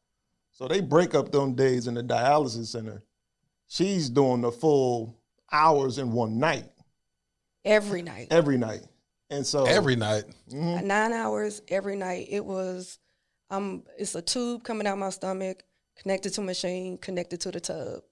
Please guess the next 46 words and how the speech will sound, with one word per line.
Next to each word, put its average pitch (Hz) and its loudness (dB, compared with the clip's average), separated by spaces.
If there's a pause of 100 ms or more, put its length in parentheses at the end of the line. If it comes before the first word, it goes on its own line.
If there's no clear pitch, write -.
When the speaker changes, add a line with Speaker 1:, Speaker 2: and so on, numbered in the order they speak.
(100)
Speaker 2:
to 190 -8
drain. 175 -10 (420)
And 175 -4
I 175 0
am, 180 -4
I 185 -6
cannot 180 -2
go - -12
anywhere. 110 -16 (340)
Speaker 3:
Every 165 4
Speaker 2:
I - 4
am 123 2
Speaker 3:
night? 233 4
Speaker 2:
Every 185 -4
Speaker 1:
Every - -6
Speaker 2:
night. 120 -4
Speaker 1:
night. 113 -10 (760)
Speaker 3:
Oh, 240 10
help 226 10
Speaker 2:
Mind 277 10
Speaker 3:
me 247 2
Speaker 2:
you 226 8
Speaker 3:
understand 185 4
this. 127 4
Uh, 127 2
uh, 131 8 (120)
uh, 143 10
uh, 123 8
forgive 147 2
me 175 6
of 156 10
my 135 6
ignorance. 117 -2
Why 147 8
did 185 6
it 170 10
have 160 8
to 147 0
be 135 0
every 127 4
night? 104 2
What, 123 -2
what, 147 0
what's 147 0
going 120 0
on? 95 -6